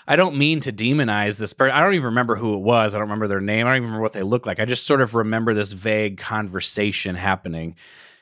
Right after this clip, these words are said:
And, uh, we can, we've all, we can all identify, I think, with that feeling, uh, at certain times, which is just like, "I think this is good enough. If somebody says it's not, well, like, it's, you know, then it's their problem." So that's one way it can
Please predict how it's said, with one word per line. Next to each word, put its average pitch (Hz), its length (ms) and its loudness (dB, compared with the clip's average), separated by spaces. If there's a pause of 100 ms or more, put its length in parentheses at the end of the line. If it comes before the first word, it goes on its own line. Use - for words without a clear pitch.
(180)
And, 101 520 -2
uh, 92 320 0
we 131 140 2
can, 139 180 -4
we've 139 220 2
all, 151 240 2
we 160 80 0
can 160 120 -2
all 151 420 2
identify, 117 640 0 (140)
I 120 120 0
think, 113 280 -4
with 123 260 2
that 104 300 2
feeling, 92 640 -2 (500)
uh, 98 280 2
at 107 160 -2
certain 110 300 -2
times, 98 500 0
which 98 180 -4
is 95 100 -4
just 101 300 -6
like, 92 340 -2 (680)
"I 139 320 4
think 143 300 0
this 127 200 -2
is 113 140 -4
good 120 180 2
enough. 107 400 0
If - 140 -10
somebody 131 520 2
says 110 300 -2
it's 104 220 -6
not, 101 420 -2
well, 92 340 0
like, 92 260 -2
it's, 95 240 -10
you 107 120 -8
know, 90 140 -6
then 101 200 -4
it's 95 140 -8
their 95 260 -2
problem." 76 640 -12
So 110 220 -2
that's 139 260 2
one 143 260 2
way 92 280 0
it 101 200 -8
can 95 440 -4